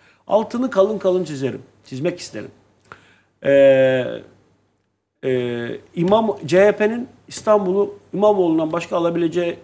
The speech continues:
bir adayı daha yoktur. Ankara'da da bu Mansur Yavaş için geçerlidir. Çünkü bu iki şehir C H P'nin ceketini asla kazanacağı yerler değildir. Bu iki adayla, e, alınabilir. Kılıçdaroğlu anlayamadığım bir şekilde vakit kaybediyor ve oyalanıyor. Hiç anlayamıyorum.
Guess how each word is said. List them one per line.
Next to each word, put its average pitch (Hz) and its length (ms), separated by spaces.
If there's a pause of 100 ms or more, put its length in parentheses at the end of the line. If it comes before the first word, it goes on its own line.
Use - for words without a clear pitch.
(140)
bir 170 260
adayı 147 260
daha 160 140
yoktur. 143 300 (400)
Ankara'da 175 520
da 180 140
bu 175 60
Mansur 151 340
Yavaş 151 280
için 147 180
geçerlidir. 113 580 (360)
Çünkü 151 260
bu 190 80
iki - 220
şehir 170 260
C 160 160
H 165 40
P'nin 180 240
ceketini 180 420
asla 175 200
kazanacağı 151 420
yerler 139 320
değildir. 117 340 (320)
Bu 214 220
iki 208 200
adayla, 135 500 (120)
e, - 40
alınabilir. 120 680 (440)
Kılıçdaroğlu 214 680 (140)
anlayamadığım 202 720
bir 180 60
şekilde 185 640
vakit 165 300
kaybediyor 147 400
ve 165 40
oyalanıyor. 139 560 (180)
Hiç 233 160
anlayamıyorum. 170 600